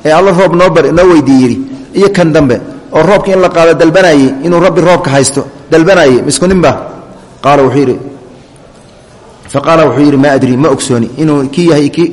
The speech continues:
iyo muxuu, inuu mid kale yahay, ma garan karo weeyaan." Xadiidka shan boqol iyo lix iyo toddobaatanaad. Can Anas bin Malik waxaa laga wariyay, radiyallahu ta'ala anhu warda,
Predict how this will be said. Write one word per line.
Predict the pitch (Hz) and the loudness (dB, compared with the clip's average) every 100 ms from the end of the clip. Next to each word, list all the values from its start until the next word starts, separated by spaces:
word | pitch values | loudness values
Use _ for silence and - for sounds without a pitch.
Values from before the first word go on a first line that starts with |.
| 156 | 0
iyo | 160 | 0
muxuu, | 135 160 165 | -2 -4 -2
inuu | 175 | -2
mid | 175 | 0
kale | 170 160 | 0 2
yahay, | 135 | 2
ma | 143 | 0
garan | 139 135 | -2 -2
karo | 131 117 | -2 0
weeyaan." | 117 104 - - - - | 0 -2 -8 -18 -20 -8
Xadiidka | 156 160 | -4 -2
shan | 165 151 | -2 -2
boqol | 143 156 | -2 -2
iyo | 117 92 - - | -4 -6 -16 -10
lix | 147 151 | -4 -2
iyo | 147 | -2
toddobaatanaad. | 131 127 123 113 101 - - - | 0 0 -2 -4 -8 -14 -20 -8
Can | 139 | -4
Anas | 156 151 | -2 -2
bin | 151 | -2
Malik | 151 151 | -2 -2
waxaa | 135 143 | -2 0
laga | 147 | 0
wariyay, | 147 | 0
radiyallahu | 143 143 135 | -2 0 -2
ta'ala | 139 131 131 | -2 -2 -2
anhu | 127 | -2
warda, | 113 | -4